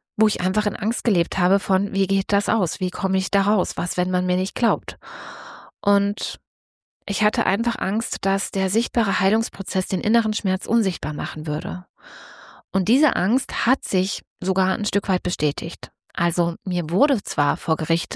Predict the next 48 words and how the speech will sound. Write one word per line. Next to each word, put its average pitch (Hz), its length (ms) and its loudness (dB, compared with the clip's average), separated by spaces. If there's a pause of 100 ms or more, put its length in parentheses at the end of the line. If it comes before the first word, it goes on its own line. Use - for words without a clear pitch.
zum 240 260 2
Glück 165 180 0
geglaubt, 165 520 0
was - 200 -4
wahrscheinlich 165 320 -4
weniger 180 300 2
an 175 120 -2
mir 185 120 2
lag, 175 160 2
sondern 160 380 -2 (1200)
ja, - 80 -2 (120)
eher 175 180 -2
an 175 100 -4
der 160 80 -2
anderen 170 180 -2
Partei. 196 320 0 (220)
<laughs> - 200 -14
Aber 170 260 2
darauf - 260 -2
will, - 160 -2
um 180 120 0
den 170 160 -2
geht's - 160 -4
jetzt - 160 -6
gar 165 140 -2
nicht, 208 300 0
sondern 185 440 2 (840)
es 202 120 -2
ist 220 140 -2
heutzutage 202 480 2
einfach 190 300 0
gerade 190 400 2
eben, 180 200 0
wenn 180 120 0
es 190 120 -2
um 180 200 0
Dinge 180 200 0
wie 180 100 0
häusliche 180 360 0
Gewalt 170 300 0
geht, 175 200 -2
nicht 190 220 0
selbstverständlich, 170 920 0
weil 165 240 0
es - 140 -10
gibt - 200 -6
einfach 165 340 -4
keine 156 320 -2